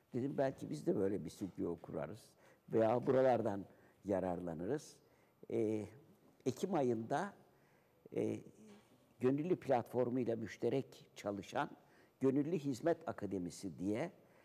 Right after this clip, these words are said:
e, bir sosyal medyadan dijital eğitim veren bir, e,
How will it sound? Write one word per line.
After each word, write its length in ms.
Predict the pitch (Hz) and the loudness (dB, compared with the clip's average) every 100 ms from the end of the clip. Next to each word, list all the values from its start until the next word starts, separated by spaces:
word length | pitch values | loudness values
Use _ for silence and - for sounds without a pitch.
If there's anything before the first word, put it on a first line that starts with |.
| - - | -20 -6
e, 400 | - 113 107 107 - - - _ _ _ - | 0 2 2 -2 -6 -14 -20 _ _ _ 0
bir 320 | 147 147 - - _ _ _ _ _ - | 0 0 -8 -20 _ _ _ _ _ -14
sosyal 460 | - 107 139 135 | -8 -4 2 2
medyadan 600 | 120 95 - 90 78 110 117 - - - | 2 -4 -4 -4 -4 -8 -10 -20 -14 -8
dijital 480 | 98 107 117 113 92 - - - _ | -6 -6 0 0 -2 -14 -20 -20 _
eğitim 500 | 113 110 107 - 131 | 0 2 0 -2 -2
veren 320 | 95 92 151 - - - _ _ | 0 0 0 -2 -12 -20 _ _
bir, 280 | - 113 - - - | 0 0 -2 -18 -6
e, 400 | 110 107 107 - | -2 -2 -2 -6